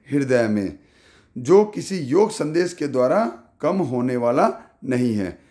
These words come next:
हमारे हृदय में श्री कृष्ण के प्रति प्रेम मन वचन कर्म के द्वारा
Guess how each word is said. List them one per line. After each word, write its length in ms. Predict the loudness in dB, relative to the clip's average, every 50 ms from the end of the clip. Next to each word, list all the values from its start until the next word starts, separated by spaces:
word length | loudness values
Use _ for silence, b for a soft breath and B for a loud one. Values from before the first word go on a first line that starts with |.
| b b b b b
हमारे 360 | -4 0 2 4 4 4 4
हृदय 380 | 2 0 0 -2 0 0 0 0
में 320 | 0 0 0 -2 -2 -4 B B B B B -18
श्री 240 | -12 -8 -8 -6
कृष्ण 360 | -4 -2 -2 -2 -2 -4 -6 -2
के 120 | -2 -2
प्रति 440 | 0 2 2 2 2 2 -2 -4 -4 -4 B B B B B _ -2
प्रेम 260 | 0 2 2 2 2 -2 -6 b b b b b -6
मन 520 | -4 -2 0 2 2 0 0 -6 -10 -14 _ -6
वचन 400 | 0 2 2 2 4 2 0 0 0 -8 -12 -18 _ _ _ _ _ _ _ _ _ _ _ _ _ _ _ _ _ _ _ _ _ _ _ _ _ _ _ 2
कर्म 320 | 4 4 6 6 4 2 0 -2 -6 -20 _ _ _ _ _ _ _ _ _ _ _ _ _ _ _ _ _ _ _ _ _ _ _ _ _ _ 2
के 120 | 4 4 4
द्वारा 580 | 4 4 4 4 4 4 2 -2 -4 -8 -14